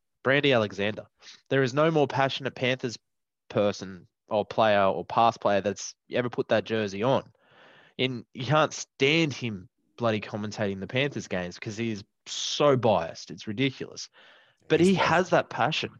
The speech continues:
Speaker 1: He has that passion, and he tr-, instills it to the younger kids, and, you know, they get that passion for the jersey coming up. And, you know, it's,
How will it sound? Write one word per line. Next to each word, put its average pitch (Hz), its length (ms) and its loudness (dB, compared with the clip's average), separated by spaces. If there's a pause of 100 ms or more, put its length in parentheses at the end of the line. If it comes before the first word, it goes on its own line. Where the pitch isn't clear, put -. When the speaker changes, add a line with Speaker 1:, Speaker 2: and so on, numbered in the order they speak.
(180)
Speaker 1:
He 143 140 -10
has 147 340 0
that 175 160 4
passion, 127 480 -2 (380)
and 117 80 -2
he 127 140 2
tr-, - 180 -4
instills 147 520 2
it - 100 -6
to - 100 -8
the 123 60 0
younger 117 340 0
kids, 170 400 -2
and, 87 260 -14
you 98 80 -2
know, 98 80 0
they 123 240 0 (240)
get 117 200 -2
that 110 120 2
passion 107 320 -4
for 113 100 -14
the 101 120 -6
jersey 135 400 2
coming 104 340 -8
up. 156 220 0
And, 95 180 -10 (1000)
you 143 120 0
know, 135 180 4
it's, - 520 -2